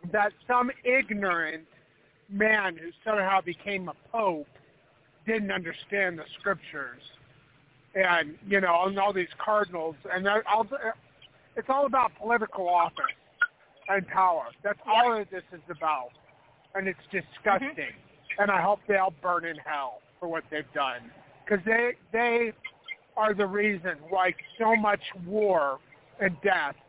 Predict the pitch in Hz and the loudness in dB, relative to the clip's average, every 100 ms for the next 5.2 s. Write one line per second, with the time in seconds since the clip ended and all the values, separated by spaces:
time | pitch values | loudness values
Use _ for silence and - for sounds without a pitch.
0 | _ _ - 190 196 180 170 165 - - | _ _ -8 -6 -6 -6 -10 -12 -14 -8
1 | 269 254 202 170 - - 247 240 185 - | -6 -4 -4 -8 -12 -2 0 0 -6 -16
2 | _ _ _ 254 247 214 180 165 - - | _ _ _ 0 0 -2 -2 -4 -8 -12
3 | - 214 180 143 139 - _ _ _ _ | -6 -6 -6 -10 -6 -6 _ _ _ _
4 | _ _ _ - - _ - 180 202 180 | _ _ _ -20 -20 _ -16 -4 -2 0
5 | 160 | 0